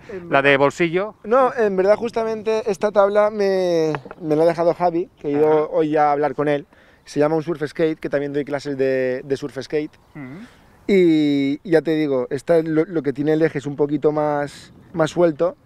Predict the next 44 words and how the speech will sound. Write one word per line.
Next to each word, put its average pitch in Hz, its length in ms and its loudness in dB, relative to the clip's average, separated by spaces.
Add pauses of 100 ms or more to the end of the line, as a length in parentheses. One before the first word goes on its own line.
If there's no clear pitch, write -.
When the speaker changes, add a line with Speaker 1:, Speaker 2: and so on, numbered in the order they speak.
(160)
Speaker 2:
Sí. - 180 -20
Speaker 1:
entonces 147 460 -4
te 156 100 -2
hace 147 180 -2
el 135 80 -8
giro 139 280 -2
de, 127 600 -2 (440)
Speaker 2:
Ah. 98 260 -18
Speaker 1:
te 156 100 4
hace 147 240 2
como 147 560 0
el 156 140 -2
bombeo 143 360 2
cuando 147 220 -2
surfeas, 120 540 -8
y 147 100 -4
es, 120 180 -6
Speaker 2:
Ah. - 60 -12 (320)
Speaker 1:
es 165 120 -4
un 165 100 -6
poquito 151 680 0 (240)
parecido. 117 460 -2 (160)
Speaker 2:
Claro. 120 220 -12 (220)
Eh, 156 200 -4 (140)
eh, 156 180 0
venía 147 220 4
a - 20 6
decir, 190 200 2
porque 127 220 -4
también, 131 380 -2
eh, 147 140 -2
Lucas 123 280 -2
tiene 127 220 -4
la 123 140 0
suya 123 280 0
en 117 100 0
la, 120 280 0
en 117 160 -6
la 117 120 0
mano, 151 380 0 (340)
eh, 113 420 2
un 110 100 -8
poqui-, 143 240 -6 (180)
tuneadas. 143 600 2